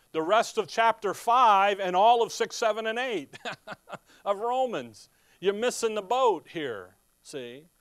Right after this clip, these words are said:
And he's warning you, "Don't do that. Go back." Again, that's why I started with saying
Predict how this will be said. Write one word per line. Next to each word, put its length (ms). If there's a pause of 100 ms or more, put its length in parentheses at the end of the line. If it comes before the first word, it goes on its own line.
(320)
And 100
he's 160
warning 540
you, 80
"Don't 400
do 260
that. 380
Go 140
back." 320
Again, 280
that's 240
why 220
I 60
started 520
with 120
saying 320